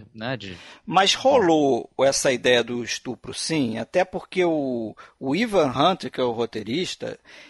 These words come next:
Speaker 2: ele brigou com o Hitchcock por causa dessa cena.
Speaker 1: É, porque o Hitch-,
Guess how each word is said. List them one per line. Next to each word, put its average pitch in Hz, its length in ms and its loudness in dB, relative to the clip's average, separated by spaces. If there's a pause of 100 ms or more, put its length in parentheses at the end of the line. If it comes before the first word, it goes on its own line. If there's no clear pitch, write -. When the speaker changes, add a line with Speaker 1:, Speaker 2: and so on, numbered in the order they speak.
(140)
Speaker 2:
ele 151 180 -4
brigou 208 540 2
com 170 160 -8
o 147 80 -4
Hitchcock - 460 -2
por - 80 -20
causa 202 160 2
dessa 208 200 0
cena. 180 420 0
Speaker 1:
É, 151 120 4
porque - 140 -4
o 226 60 2
Hitch-, 247 140 -2